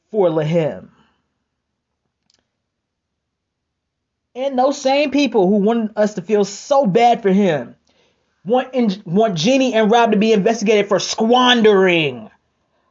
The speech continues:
his final seasons, are the same people who told Kobe to suck it up and deal with it with the fucking sucky teams that he had.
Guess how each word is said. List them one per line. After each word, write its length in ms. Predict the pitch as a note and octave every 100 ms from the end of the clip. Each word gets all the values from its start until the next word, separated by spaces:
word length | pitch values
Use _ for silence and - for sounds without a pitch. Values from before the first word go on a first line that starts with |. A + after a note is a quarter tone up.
| _ -
his 480 | G3 G3 A#3 A#3 G#3
final 340 | B3 A#3 A3
seasons, 840 | F#3 B3 B3 F3 C3 - - - - _ _ _ _ _ _ -
are 100 | B3+
the 100 | G3+
same 400 | - D4 D4+ B3+
people 520 | C4 - C3+ G2 - _ _ _ - _ _
who 140 | - G3
told 320 | C4 B3+ B3
Kobe 240 | B3+ G#3+
to 80 | F3+
suck 280 | - C4 B3
it 60 |
up 140 | A#3 A3+
and 160 | G3+ F#3
deal 180 | A3+
with 140 | G#3 G#3
it 60 |
with 80 | G3
the 80 | F#3
fucking 360 | - - A3+ G3
sucky 400 | - A#3 A3+ G#3+
teams 240 | A#3 G#3
that 80 | A3+
he 180 | A#3+ G3+
had. 440 | F#3 C#3+ - -